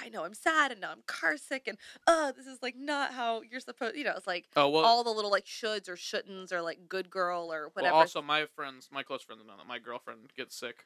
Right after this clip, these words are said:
Speaker 1: That's what you told me, and it was just, and you were
Speaker 2: if
Speaker 1: so
Speaker 2: we drive
Speaker 1: kind.
Speaker 2: for th-, if we drive anywhere for longer than one and a half
Speaker 1: Yeah.
Speaker 2: minutes.
Speaker 1: It was like I could, I could do no wrong.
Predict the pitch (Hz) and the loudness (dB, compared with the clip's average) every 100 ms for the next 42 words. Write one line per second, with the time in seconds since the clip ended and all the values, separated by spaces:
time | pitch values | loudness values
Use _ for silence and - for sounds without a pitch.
0 | - 349 349 381 - 466 254 262 285 302 | 0 0 2 -4 -4 -6 -6 -6 -6 -8
1 | 302 - 285 277 - 285 196 123 - 185 | -8 -8 -6 -4 0 0 0 -2 -4 -4
2 | 120 _ - - 139 139 123 113 - 143 | -8 _ -14 -10 -8 -8 -8 -10 -8 -8
3 | 131 120 - 117 117 117 117 120 123 117 | -8 -12 -14 -14 -14 -16 -18 -16 -18 -18
4 | 104 - - 320 127 - - _ - 269 | -16 -16 -10 -10 -10 -16 -20 _ -6 -4
5 | 311 311 302 - 240 277 277 214 277 269 | -2 -4 -6 -4 -4 -2 -8 -8 -8 -6
6 | 247 185 175 165 82 | -6 -4 -4 -4 -10